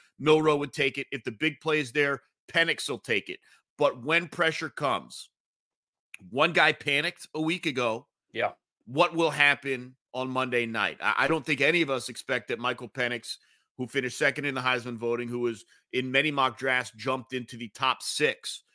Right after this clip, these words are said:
Speaker 1: uh, based on his performance a week ago and, and, and other factors. Um, the expectation is that he's not gonna panic. So you do have to be careful with who you're bringing, because if you bring too many, there are guys on Washington. It's not just Odunze going deep.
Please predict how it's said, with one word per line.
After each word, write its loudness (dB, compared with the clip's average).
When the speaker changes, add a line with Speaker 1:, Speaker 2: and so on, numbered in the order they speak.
Speaker 1:
uh, -2
based -2
on -6
his -8
performance -8
a -6
week -6
ago -2
and, -6
and, -8
and -4
other -4
factors. -4
Um, 0
the 4
expectation 2
is -8
that 4
he's -6
not 2
gonna -4
panic. -4
So -4
you 0
do 2
have 6
to -6
be -6
careful 0
with -4
who 4
you're 0
bringing, -2
because -4
if -6
you 0
bring 4
too -2
many, -2
there 6
are 4
guys 4
on -2
Washington. -2
It's -6
not 2
just -4
Odunze -2
going -2
deep. -6